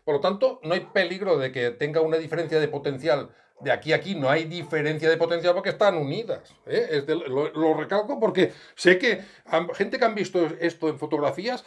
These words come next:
se han, han, me han recalcado, "Oye, que aquí alguien tocando se va a electrocutar".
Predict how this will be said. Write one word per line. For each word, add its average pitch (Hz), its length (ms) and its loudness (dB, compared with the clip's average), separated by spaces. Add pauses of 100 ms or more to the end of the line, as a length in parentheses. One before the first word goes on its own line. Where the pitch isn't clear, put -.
(240)
se - 140 -6
han, 190 340 -2 (500)
han, 143 280 -2
me 143 120 2
han 170 120 4
recalcado, 185 600 2
"Oye, 233 260 -2
que 220 60 -2
aquí 220 340 -6
alguien 202 260 -8
tocando 208 320 -4
se 202 80 -6
va 196 80 0
a - 20 4
electrocutar". 170 520 2